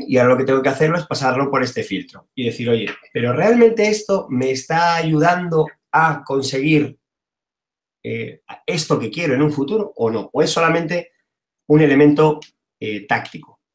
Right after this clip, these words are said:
Para que diferenciemos un poco, eh, estrategia es aquello que me, que me proporciona un cambio significativo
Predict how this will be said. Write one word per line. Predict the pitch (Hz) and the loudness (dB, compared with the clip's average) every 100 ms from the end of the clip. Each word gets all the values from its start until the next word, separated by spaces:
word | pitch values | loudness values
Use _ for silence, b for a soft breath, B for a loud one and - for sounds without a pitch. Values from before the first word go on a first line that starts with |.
| _ _ | _ _
Para | 101 101 | -18 -12
que | 104 | -8
diferenciemos | 101 101 107 101 131 127 - | -8 -8 -10 -6 -4 -4 -4
un | 120 117 | -6 -4
poco, | 131 139 139 B B B _ _ | -2 -4 -4 B B B _ _
eh, | 110 101 - | -14 -12 -8
estrategia | 120 - 123 113 151 147 147 135 | -8 -4 0 2 2 4 4 4
es | 139 135 - - _ _ _ - | 2 0 -4 -12 _ _ _ -10
aquello | 127 - 156 151 147 | -6 0 4 4 4
que | 147 | 2
me, | 127 117 113 110 107 - - | 2 0 0 -2 -4 -8 -10
que | 123 | -6
me | 113 113 113 110 107 113 - _ - - - | 0 2 2 0 -4 -8 -14 _ -18 -18 -6
proporciona | 131 131 123 175 175 | -2 -2 -2 -2 2
un | 147 | 2
cambio | 156 147 147 | 4 4 4
significativo | 143 135 127 123 123 143 151 - | 2 -2 -2 -2 -2 2 0 0